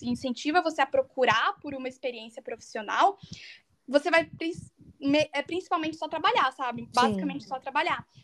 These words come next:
Speaker 1: Então, eu tive uma ótima família, eles, eles simplesmente eram incríveis. Todos os cursos que eu pensava em fazer, eles, "Não, a gente te ajuda, nem que a gente pague metade."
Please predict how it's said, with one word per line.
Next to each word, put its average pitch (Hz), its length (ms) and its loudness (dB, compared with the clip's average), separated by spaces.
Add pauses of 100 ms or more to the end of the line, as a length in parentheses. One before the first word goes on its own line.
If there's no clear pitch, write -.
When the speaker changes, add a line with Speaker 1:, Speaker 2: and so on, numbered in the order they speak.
Speaker 1:
Então, 269 540 -2
eu 262 200 6
tive 277 260 -8
uma 262 280 0
ótima 302 340 2
família, 294 400 -6
eles, 233 380 -12
eles 226 220 -12
simplesmente 247 760 -8
eram 233 220 0
incríveis. 247 500 -2
Todos 262 280 2
os 285 120 -6
cursos 320 360 -2
que - 60 0
eu 269 40 4
pensava 262 320 2
em 247 40 -10
fazer, 240 280 2
eles, 240 220 2
"Não, 277 240 8
a 277 40 8
gente 254 200 -6
te 285 100 0
ajuda, 262 640 0 (400)
nem 254 80 -4
que 277 60 -2
a 269 40 0
gente 269 140 -4
pague 262 220 2
metade." 254 840 4